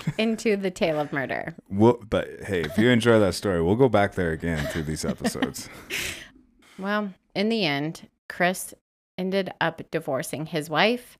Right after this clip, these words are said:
Speaker 2: and Nancy divorced Kevin. And it was a decision that would change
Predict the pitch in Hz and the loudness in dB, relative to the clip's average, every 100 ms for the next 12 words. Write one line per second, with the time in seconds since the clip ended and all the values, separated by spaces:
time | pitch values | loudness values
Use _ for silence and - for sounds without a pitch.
0 | _ _ _ _ _ 156 165 165 170 175 | _ _ _ _ _ -8 -4 -2 -4 -4
1 | 165 160 160 147 151 156 151 - - - | -4 -4 -4 -8 -4 -4 -4 -6 -12 -14
2 | - _ - 71 73 - 180 - _ _ | -20 _ -10 -6 -6 -8 -10 -16 _ _
3 | _ _ _ _ _ _ _ 156 151 185 | _ _ _ _ _ _ _ -6 -6 -6
4 | 190 202 208 - 160 160 143 147 165 - | -6 -4 -4 -2 -2 0 0 -2 -6 -6
5 | 104 147 - 151 127 120 123 - | -6 -6 -6 -6 -6 -8 -10 -12